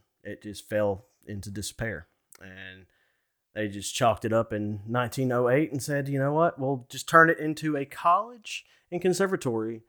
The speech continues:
for the young women," which it, it had a, eh,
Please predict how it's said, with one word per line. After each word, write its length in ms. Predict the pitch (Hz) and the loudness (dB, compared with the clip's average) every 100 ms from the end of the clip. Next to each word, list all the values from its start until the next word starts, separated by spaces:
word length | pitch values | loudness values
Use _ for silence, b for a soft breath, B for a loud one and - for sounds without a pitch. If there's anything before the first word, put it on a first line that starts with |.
| _ | _
for 100 | 143 | -2
the 80 | 139 | 0
young 720 | 139 139 156 165 165 170 143 _ | 2 2 2 2 0 -2 -8 _
women," 460 | 117 123 104 90 - _ _ _ | 2 2 2 -2 -12 _ _ _
which 560 | 135 143 - - - - _ _ _ _ _ _ | 2 4 2 -2 -4 -10 _ _ _ _ _ _
it, 160 | 214 214 | -2 -2
it 140 | 160 202 | 0 6
had 220 | 220 214 | 8 10
a, 180 | 202 190 - | 8 4 2
eh, 340 | 190 190 185 | 4 4 2